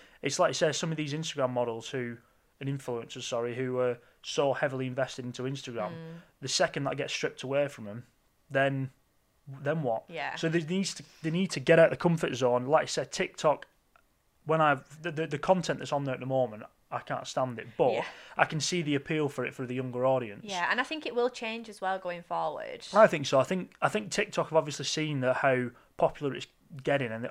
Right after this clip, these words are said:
Speaker 1: they'll probably try to age it up with the marketing strategies. If you notice all over Facebook now, there's TikTok adverts.
Speaker 2: Yeah.
Speaker 1: There's TikTok adverts quite, well, all over the internet. So
Speaker 2: Yeah.
Speaker 1: they're obviously trying to target older audiences to,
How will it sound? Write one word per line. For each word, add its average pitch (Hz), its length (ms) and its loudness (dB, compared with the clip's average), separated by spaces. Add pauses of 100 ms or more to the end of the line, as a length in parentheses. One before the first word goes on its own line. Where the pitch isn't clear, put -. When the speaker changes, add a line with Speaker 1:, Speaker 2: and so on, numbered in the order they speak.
Speaker 1:
they'll 143 100 -2
probably 160 360 0
try 151 260 6
to 143 280 -2
age 139 200 0
it 131 80 -4
up 135 80 -2
with 131 100 -8
the 127 60 -4
marketing 131 480 -4
strategies. 120 560 -4 (300)
If 143 80 -6
you 160 80 2
notice 185 340 4
all 156 180 8
over 139 160 0
Facebook 151 540 -2
now, 127 280 -2 (440)
there's - 160 -6
TikTok 196 420 -4
adverts. 120 540 -4
Speaker 2:
Yeah. 143 200 -2 (340)
Speaker 1:
There's 139 160 -4
TikTok 170 360 -2
adverts 139 340 -2
quite, 143 320 2 (520)
well, 160 140 6
all 151 260 6
over 156 160 4
the 131 140 -2
internet. 151 420 -2
So 185 100 2
Speaker 2:
Yeah. 165 200 4 (240)
Speaker 1:
they're 190 100 4
obviously 196 300 2
trying 175 240 4
to 143 60 -4
target 156 600 2 (400)
older 147 320 0
audiences 139 600 0
to, 135 140 -10